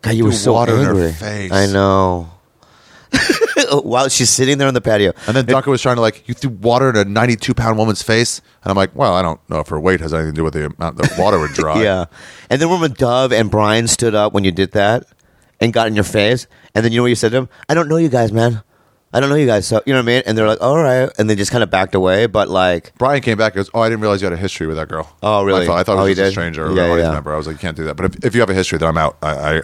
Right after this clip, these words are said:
Speaker 2: I get it.
Speaker 1: Because you and I had, um, a history before, like, a
Speaker 2: You were
Speaker 1: good
Speaker 2: like a
Speaker 1: one.
Speaker 2: mentor to me. You really helped me along
Speaker 1: I mean,
Speaker 2: in stand-up.
Speaker 1: we, you know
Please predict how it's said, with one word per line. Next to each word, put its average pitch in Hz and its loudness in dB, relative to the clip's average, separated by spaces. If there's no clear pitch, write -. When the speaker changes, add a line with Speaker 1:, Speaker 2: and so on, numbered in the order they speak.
Speaker 2:
I 82 0
get 78 -4
it. - -10
Speaker 1:
Because - -2
you 220 0
and 233 0
I 170 0
had, 131 0
um, 95 0
a 120 0
history 139 0
before, 151 0
like, 123 0
a 104 -2
Speaker 2:
You 107 0
were 92 -6
Speaker 1:
good 185 2
Speaker 2:
like 170 2
a 107 4
Speaker 1:
one. 92 2
Speaker 2:
mentor 120 0
to 85 -4
me. 78 -6
You 82 -2
really 113 2
helped 107 -2
me 113 -2
along 107 0
Speaker 1:
I 120 2
mean, 127 2
Speaker 2:
in 123 0
stand-up. - 0
Speaker 1:
we, 127 2
you 113 0
know 110 -8